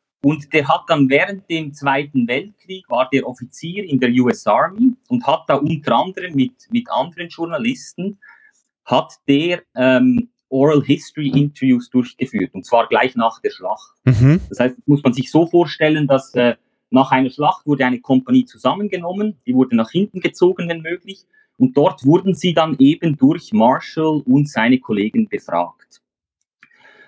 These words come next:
Speaker 1: Ähm, und der hat natürlich in diesen zwei Jahren, hat er einen unglaublichen, äh, äh, Quellenkorpus erstellt anhand von diesen Interviews. Und der hat dann neunzehnhundertsiebenundvierzig ein Buch geschrieben, und zwar Men Against Fire.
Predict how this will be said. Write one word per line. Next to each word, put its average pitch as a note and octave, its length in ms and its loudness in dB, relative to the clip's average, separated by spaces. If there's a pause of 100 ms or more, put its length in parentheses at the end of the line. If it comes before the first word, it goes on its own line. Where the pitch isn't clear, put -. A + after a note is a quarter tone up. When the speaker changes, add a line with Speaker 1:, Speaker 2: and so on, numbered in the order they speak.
(200)
Speaker 1:
Ähm, B2 260 2
und B2+ 200 0
der D3 140 2
hat D3+ 100 0
natürlich D3 480 -2
in C#3 140 2
diesen C3 400 0
zwei A#2+ 300 -2
Jahren, C#3 380 2
hat B2+ 140 -4
er A#2 140 2
einen A#2+ 160 2
unglaublichen, C3 920 -2
äh, A2 200 -2
äh, G2+ 520 -8
Quellenkorpus C#3+ 960 -2
erstellt D3 480 -2
anhand A2+ 340 -2
von G#2+ 120 -16
diesen G2+ 240 -8
Interviews. C#3+ 720 0 (760)
Und C3+ 220 2
der C#3 120 4
hat - 220 0
dann D3 160 4
neunzehnhundertsiebenundvierzig F3 2250 -2
ein C3+ 280 2
Buch D3+ 340 -8
geschrieben, C#3 640 -6
und A2+ 160 0
zwar B2+ 320 0
Men A#2+ 460 4
Against A#2+ 480 0
Fire. A2 560 -2